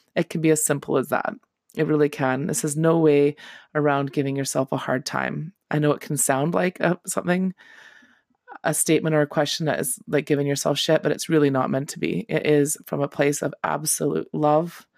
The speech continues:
and hugs <laughs> and just sometimes you need to be that, you need to use that voice with yourself, right? You need to just call yourself out on your bullshit,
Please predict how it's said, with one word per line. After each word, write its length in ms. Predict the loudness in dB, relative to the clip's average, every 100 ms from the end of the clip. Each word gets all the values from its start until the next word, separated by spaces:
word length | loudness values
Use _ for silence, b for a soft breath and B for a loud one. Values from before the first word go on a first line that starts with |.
| b b b b b -4
and 480 | -2 0 -2 -4 -10 -12
hugs 580 | -2 0 0 0 -4 -4 -10
<laughs> 120 | -6
and 1000 | -2 0 0 -2 -4 -4 -4 -2 -2 -4 -10 B B B B
just 360 | 0 2 2 0
sometimes 580 | 0 0 0 0 0 0
you 80 | 0
need 180 | 0 -4
to 100 | -4
be 180 | -2
that, 520 | 0 0 -2 -4 -6 -14 _ _ _ _ _ _ -2
you 80 |
need 180 | 0 0
to 120 | -2
use 200 | 0 0 0
that 200 | -2 0
voice 260 | 0 0
with 140 | -2 -2
yourself, 440 | -2 0 -2 0
right? 280 | 0 2 0 -2
You 140 | -2
need 180 | -2 -2
to 80 | -4
just 180 | -4
call 200 | -2 0
yourself 360 | 0 0 0 0
out 120 | 0
on 100 | 0
your 100 | -2
bullshit, 480 | -2 -2 0 -2 -2